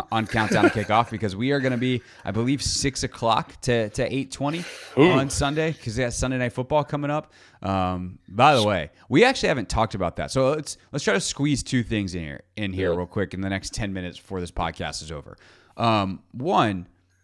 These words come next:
Speaker 1: how big of a deal is it that this is Sunday Night Football, then going into Saturday football across the country, San Francisco? Like, some people have made a pretty big deal about, out of it,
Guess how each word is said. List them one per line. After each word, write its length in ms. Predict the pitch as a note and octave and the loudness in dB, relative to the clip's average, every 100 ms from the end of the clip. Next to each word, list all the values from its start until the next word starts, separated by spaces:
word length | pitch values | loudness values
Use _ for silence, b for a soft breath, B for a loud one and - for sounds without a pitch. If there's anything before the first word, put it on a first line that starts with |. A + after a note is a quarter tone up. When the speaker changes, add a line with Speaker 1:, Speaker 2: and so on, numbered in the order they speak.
| _ | _
Speaker 1:
how 140 | D#3+ | 0
big 160 | G3+ F#4 | 2 0
of 60 | G#3+ | -2
a 40 | |
deal 240 | A#2+ D#3+ | 0 2
is 120 | D3 G#2+ | 2 -2
it 120 | - | -6
that 80 | G2+ | -6
this 200 | A#2+ A#2+ | -4 -2
is 80 | |
Sunday 220 | - B2 A#2+ | 0 0 0
Night 180 | A2 | -4
Football, 400 | - B2+ - G#2 | -2 -2 2 2
then 160 | F#2 G#2+ | 2 -2
going 340 | F#2+ A2+ A#2+ A2 | 0 0 0 -2
into 760 | G2 A2 A#2 - A2 G2 F#2+ F#2 _ _ _ _ _ | -2 -2 -2 -2 -2 0 -2 -6 _ _ _ _ _
Saturday 580 | - - A#2+ B2 A#2+ G#2+ | -6 2 4 4 2 0
football 640 | F#2+ G#2+ F2+ F#2+ F2+ F2 - _ _ _ _ _ _ | -2 -6 -2 0 0 -2 -8 _ _ _ _ _ _
across 440 | A#2+ - C#3+ C3+ B2+ | -8 2 6 6 6
the 100 | A#2+ | -2
country, 440 | A2+ G#2+ - G2+ | -4 -4 -6 -10
San 180 | G2 A#2+ | -6 -6
Francisco? 420 | A2 A2+ G2+ A2+ | -4 -6 -2 2
Like, 160 | G#2 G2+ b b b | 2 0 b b b
some 200 | - G3 | -2 0
people 220 | - G#3+ G3 | 0 2 0
have 80 | |
made 120 | D#3 D#3 | 2 0
a 60 | |
pretty 200 | - D3 | 0 -2
big 180 | C#3 B2 | 0 -2
deal 220 | A2+ C#3 | 0 0
about, 300 | C#3+ C#3+ - _ - | 2 2 0 _ 0
out 180 | D3+ | 2
of 100 | D3+ | 2
it, 160 | D#3 - | 0 -4